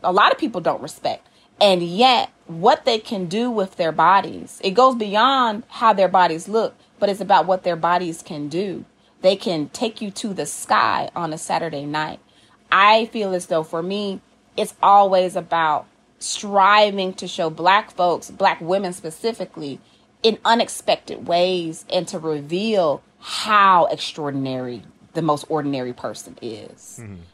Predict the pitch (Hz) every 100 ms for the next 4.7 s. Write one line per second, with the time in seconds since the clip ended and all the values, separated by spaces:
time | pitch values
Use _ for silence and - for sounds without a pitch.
0 | _ - 170 160 147 165 165 180 165 160
1 | 175 156 151 143 143 _ _ - 180 185
2 | 147 170 156 139 - 175 175 - 165 165
3 | 160 156 156 156 156 202 156 139 143 151
4 | 156 - 73 55 - -